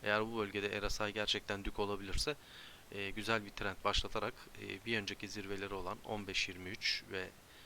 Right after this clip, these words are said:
on beş doksan dokuzu, e, kırmaya çalışıp bu bölgeden yukarı doğru yeni bir zirve oluşturma eğilimi içerisine girmesi gerektiğini düşünüyoruz ki zaten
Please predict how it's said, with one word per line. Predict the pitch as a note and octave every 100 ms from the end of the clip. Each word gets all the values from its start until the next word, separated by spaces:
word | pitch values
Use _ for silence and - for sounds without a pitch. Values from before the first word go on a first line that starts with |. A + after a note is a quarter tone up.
| - -
on | A2+
beş | G#2+ -
doksan | G2 - G2 F#2
dokuzu, | - - B2+ C3+ - - - - - - G2+
e, | G2 F#2+
kırmaya | - A2+ A2 G#2+
çalışıp | G#2 F2+ - - A#2+
bu | G#2+
bölgeden | G2+ F#2+ G2 A2
yukarı | G2+ - G#2+
doğru | G2+ F#2
yeni | A2+ G#2 G#2+
bir | G#2+
zirve | F#2+ G2+ -
oluşturma | G#2+ G2+ - G2+ G#2
eğilimi | G2 G2 G2+
içerisine | - F#2+ - G#2+ - - - - -
girmesi | A2+ A2 - G#2+
gerektiğini | G2 F#2 F2 F#2+
düşünüyoruz | - B2+ A2+ G#2
ki | - G#2+
zaten | A2 - G#2